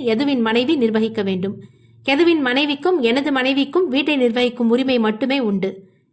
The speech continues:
வீட்டை விற்கவோ இல்லை யாரையும் வீட்டை விட்டு அனுப்பவோ அவர்களுக்கு எந்த உரிமையும் கிடையாது. எனது வம்சாவழிகள் எல்லோருக்கும் இந்த வீட்டில் இருக்க முழு உரிமை உண்டு. இந்த உரிமை எல்லாம் யதுவிற்கு கிடைக்க வேண்டும் என்றால் அவன் எனது பேத்தியை அவனது இருபத்தி ஏழு வயதுக்குள் திருமணம் செய்ய வேண்டும்.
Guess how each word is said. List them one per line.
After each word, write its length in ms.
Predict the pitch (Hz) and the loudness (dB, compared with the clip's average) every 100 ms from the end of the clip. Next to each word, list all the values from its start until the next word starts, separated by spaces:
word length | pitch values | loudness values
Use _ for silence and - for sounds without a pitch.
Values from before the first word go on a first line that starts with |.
| - | -2
வீட்டை 220 | 175 277 | 0 2
விற்கவோ 420 | 233 - 285 269 339 | 0 0 0 0 2
இல்லை 200 | 320 254 233 | 2 2 2
யாரையும் 440 | 233 247 262 330 | 2 0 0 0
வீட்டை 260 | 254 262 285 | -2 0 0
விட்டு 200 | 269 277 | -2 -2
அனுப்பவோ 480 | 240 240 269 233 294 - | 0 0 0 0 0 -2
அவர்களுக்கு 460 | 247 277 277 277 277 | -2 -2 0 -2 0
எந்த 200 | 226 254 | 0 2
உரிமையும் 440 | 233 240 233 254 269 | 2 2 0 0 -2
கிடையாது. 460 | 214 202 190 185 - - _ _ _ | -4 -2 -2 -6 -10 -16 _ _ _
எனது 200 | 277 302 269 | -2 0 0
வம்சாவழிகள் 720 | 247 269 339 302 277 277 240 | 0 0 0 0 0 2 2
எல்லோருக்கும் 480 | 247 269 262 381 392 | 2 2 0 -2 -2
இந்த 200 | 262 269 | -2 0
வீட்டில் 320 | 233 285 285 247 | 0 0 2 2
இருக்க 220 | 247 381 | 2 0
முழு 260 | 269 240 269 | 0 0 0
உரிமை 300 | 220 220 240 | -2 -2 -2
உண்டு. 280 | 208 180 190 220 - _ _ _ _ _ | -2 -4 -6 -10 -18 _ _ _ _ _
இந்த 120 | 277 294 | 0 2
உரிமை 280 | 269 302 330 | 4 2 2
எல்லாம் 380 | 269 240 277 349 - | 2 0 0 -2 -4
யதுவிற்கு 480 | 233 240 311 285 294 | -2 0 2 0 -2
கிடைக்க 320 | 277 247 262 | 0 0 2
வேண்டும் 320 | 247 240 233 220 | 0 0 2 0
என்றால் 300 | 220 254 359 - | 0 0 -2 -6
அவன் 240 | 262 339 320 | -2 -2 0
எனது 280 | 247 240 | -2 -2
பேத்தியை 460 | 254 277 277 277 302 - - _ | 0 -2 0 0 0 -2 -10 _
அவனது 280 | 294 294 269 | -2 0 2
இருபத்தி 360 | 247 277 302 269 | 2 2 0 0
ஏழு 180 | 262 240 | 2 2
வயதுக்குள் 460 | 247 269 - 339 | 0 0 0 -2
திருமணம் 400 | 311 247 240 220 226 | 0 0 2 0 -2
செய்ய 140 | 208 196 | -2 -2
வேண்டும். 320 | 190 190 | -2 -4